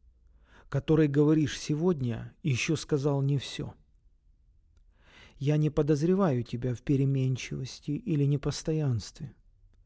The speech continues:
ибо ты Бог неизменный в слове. И опять-таки я знаю это из писаний твоих прежде,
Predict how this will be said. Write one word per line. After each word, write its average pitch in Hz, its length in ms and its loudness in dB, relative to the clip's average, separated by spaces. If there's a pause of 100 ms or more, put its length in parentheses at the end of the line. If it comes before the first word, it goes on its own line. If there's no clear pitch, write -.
(280)
ибо 143 260 2
ты 139 160 0
Бог 127 540 2
неизменный 139 760 2
в - 80 -6
слове. - 460 -12 (1040)
И 156 100 0
опять-таки 143 560 0
я 139 180 2
знаю 139 420 0
это 151 240 -6
из 147 280 -4
писаний 156 580 -4
твоих 113 380 -8
прежде, 135 640 -4